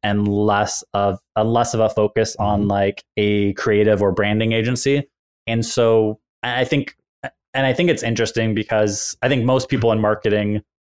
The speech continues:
Speaker 1: or m-, most people when they, when they hire, like, say, a Facebook agency or a Google agency, like, you kind of assume that you're getting everything. So you kind of assume, like, they know all the technical setup, they have, like, the great strategy,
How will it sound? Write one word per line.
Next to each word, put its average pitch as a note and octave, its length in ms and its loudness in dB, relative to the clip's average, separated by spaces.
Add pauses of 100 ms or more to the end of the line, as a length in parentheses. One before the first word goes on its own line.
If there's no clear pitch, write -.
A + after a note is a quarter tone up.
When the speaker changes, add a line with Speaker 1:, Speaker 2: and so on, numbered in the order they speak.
Speaker 1:
or C3 180 4
m-, C#3+ 180 -4
most E3+ 280 2
people B2+ 300 2
when A2+ 140 2
they, G#2 220 2 (240)
when A2+ 180 0
they G#2+ 80 0
hire, G#2+ 360 0
like, G#2 200 0
say, A2 160 0
a G2+ 60 0
Facebook G2 460 -2
agency F#2+ 520 -2
or F#2 180 0
a F2+ 200 -2 (360)
Google G2+ 300 2
agency, G2 440 0
like, G2 240 -2 (100)
you B2+ 120 -2
kind F3+ 200 0
of D3 120 0 (320)
assume A#2 540 2
that G#2 120 0
you're G2+ 120 0
getting G2+ 280 -2
everything. G#2+ 520 -2
So - 100 -6
you G#2+ 60 -6
kind A2+ 140 -4
of G#2 60 0
assume, G#2+ 320 -2
like, F#2+ 260 -2
they F#2+ 100 -2
know F#2+ 120 0
all F#2 160 2
the F2+ 100 -2
technical - 380 -8
setup, D#3+ 420 0
they F2+ 100 -4
have, F2+ 300 -6
like, F2 160 -4
the F2 60 -6
great F2 180 -4
strategy, D3 600 0